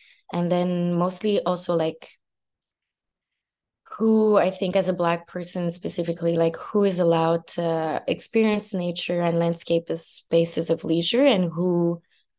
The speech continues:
has to kind of perform those extractive, um, capitalist, like, activities that then create this grief around, like, yeah, climate change and disaster and,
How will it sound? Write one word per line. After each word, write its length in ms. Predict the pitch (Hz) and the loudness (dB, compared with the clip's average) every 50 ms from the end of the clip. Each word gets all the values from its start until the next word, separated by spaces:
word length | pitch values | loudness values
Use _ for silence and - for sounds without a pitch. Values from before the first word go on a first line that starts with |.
| _ _ | _ _
has 340 | - - 175 170 165 - - | -4 0 0 2 2 2 0
to 340 | - - 175 165 165 160 160 - | 0 0 0 0 0 0 -2 -4
kind 200 | - 170 160 160 | -4 -4 -4 -2
of 260 | 156 147 143 143 - - - _ _ _ _ _ _ _ _ _ _ _ _ _ _ _ _ _ _ _ - - _ _ _ - | 0 0 0 -2 -4 -10 -20 _ _ _ _ _ _ _ _ _ _ _ _ _ _ _ _ _ _ _ -14 -14 _ _ _ -2
perform 560 | 208 185 190 - - 175 170 165 165 165 165 | 0 0 0 2 2 4 4 4 4 2 4
those 240 | 165 165 165 160 170 | 4 4 4 4 2
extractive, 1040 | 160 160 - - - - 160 151 156 - - - 160 160 160 160 165 - - - - - - | 0 0 -2 -4 -2 -2 -4 -4 -4 -8 -8 -6 -6 -6 -6 -8 -10 -12 -16 -16 -14 -6 -4
um, 640 | - 170 160 160 160 156 - - - 98 - 80 - - - _ _ _ _ _ _ _ _ _ - | -2 -2 -2 -2 -4 -4 -4 -4 -6 -6 -8 -8 -10 -12 -14 _ _ _ _ _ _ _ _ _ -10
capitalist, 640 | - - 165 151 - - - - 151 160 - - - | -4 -2 -2 -2 -2 -2 0 0 0 0 0 -2 -2
like, 460 | 160 165 160 - - - - - - - _ _ _ _ _ _ - | 0 0 -2 -2 -4 -12 -16 -18 -18 -20 _ _ _ _ _ _ -4
activities 1300 | 175 185 180 180 - - 170 170 170 170 - - 165 160 160 160 160 165 - - - - - - - _ - | -4 -4 -4 -2 -2 0 0 0 0 -2 -2 -2 -2 0 0 -2 -2 0 0 0 0 0 -2 -4 -4 _ 2
that 260 | 170 160 156 160 - | 2 2 2 2 2
then 240 | 175 175 175 175 170 | 2 4 4 2 2
create 720 | - - - 165 160 160 151 151 147 - - - - - | -2 -4 -4 0 0 0 0 -2 -4 -6 -12 -14 -14 -12
this 300 | - 156 165 156 156 - | -6 -2 -2 0 0 -2
grief 420 | - - 160 151 143 156 147 - - | -4 -2 -2 -2 -2 -2 -4 -4 -2
around, 340 | 147 139 - 101 95 - - | 0 0 0 0 -2 -2 -2
like, 220 | - 139 - - _ _ _ _ _ _ _ _ _ _ _ _ _ - | -4 -4 -6 -8 _ _ _ _ _ _ _ _ _ _ _ _ _ -2
yeah, 200 | 175 - - - | -2 0 0 -2
climate 400 | - - - 160 156 175 196 185 | -4 -4 -4 -4 -4 -4 -6 -6
change 440 | - - - - 139 135 151 - - | -6 -6 -6 -4 -6 -6 -6 -4 -4
and 320 | 160 - - - - 170 | -4 -4 -4 -6 -6 -4
disaster 600 | 170 170 170 - - - 170 - - - - - | -2 -2 0 0 -2 -2 -4 -6 -6 -4 -2 -2
and, 360 | - - - 170 190 190 170 | 0 0 -2 -4 -6 -8 -10